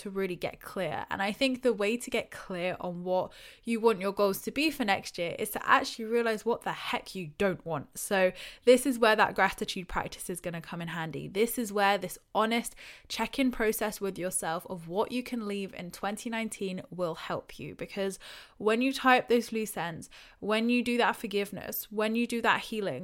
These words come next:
when you find that closure, when you let go of things that are no longer serving your highest good, and you're honest with it of, "Okay, this feels like it's falling away. I need to allow this."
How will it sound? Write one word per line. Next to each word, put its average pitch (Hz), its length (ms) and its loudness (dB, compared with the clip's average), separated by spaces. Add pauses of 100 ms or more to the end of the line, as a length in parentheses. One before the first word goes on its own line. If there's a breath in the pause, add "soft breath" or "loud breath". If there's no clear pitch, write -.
(140)
when 226 180 2
you 247 80 4
find 226 240 2
that 220 160 4
closure, 185 640 -4
when 226 380 2
you 247 240 2
let 214 280 2
go 190 200 0
of 180 100 2
things 190 360 -6
that - 120 -4
are 156 60 -6
no 190 200 -2
longer 185 220 -4
serving 180 400 -6
your 175 100 -6
highest 175 480 -6
good, 170 300 -2 (460 loud breath)
and 202 200 4
you're 196 180 2 (120)
honest 214 360 2
with 190 140 -2
it 160 200 -2
of, 175 240 -2
"Okay, 190 440 -6
this 214 360 -2
feels 240 240 2
like 233 200 0
it's 233 140 -2
falling 208 400 -4
away. 202 420 -2
I 196 120 -4
need 190 260 -6
to 170 160 -8
allow 151 380 -2
this." 254 380 0